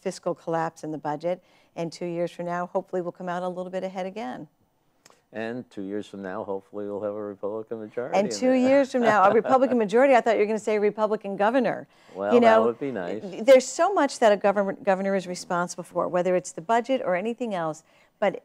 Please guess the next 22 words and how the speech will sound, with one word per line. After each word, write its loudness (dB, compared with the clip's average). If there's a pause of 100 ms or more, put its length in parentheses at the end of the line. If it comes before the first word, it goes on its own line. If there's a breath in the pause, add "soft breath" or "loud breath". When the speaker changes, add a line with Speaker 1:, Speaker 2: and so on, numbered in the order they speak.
(120)
Speaker 1:
what 2
we 0
expect -2
from 0
our 2
governors -2
at -6
the -12
core -2 (360 soft breath)
is, 0 (120)
is -2 (280)
honesty, -2
integrity, -6
and -6
leadership, -4
real 0
leadership. -6 (440 soft breath)
And 0
unfortunately, -4
Governor -4
Hassan -6
has -10